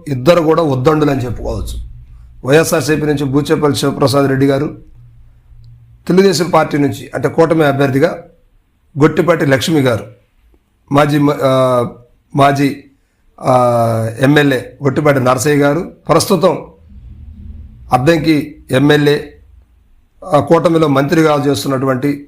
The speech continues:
గొట్టిపాటి రవికుమార్ గారికి స్వయాన అన్నకుమార్తె అయినటువంటి గొట్టిపాటి లక్ష్మి గారు. అయితే, so ఈమె దర్శి ఇన్ఛార్జిగా ఉందన్న విషయం మనందరూ కూడా తెలిసిన విషయం.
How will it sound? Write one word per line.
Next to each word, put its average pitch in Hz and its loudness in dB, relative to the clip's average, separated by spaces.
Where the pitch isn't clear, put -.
గొట్టిపాటి 139 0
రవికుమార్ 139 2
గారికి 127 -4
స్వయాన 143 2
అన్నకుమార్తె 135 0
అయినటువంటి 131 -6
గొట్టిపాటి 143 0
లక్ష్మి 123 0
గారు. 117 -2
అయితే, 185 0
so 196 4
ఈమె 175 2
దర్శి 175 2
ఇన్ఛార్జిగా 160 2
ఉందన్న 151 0
విషయం 143 0
మనందరూ 135 2
కూడా 139 0
తెలిసిన 131 -2
విషయం. 110 -8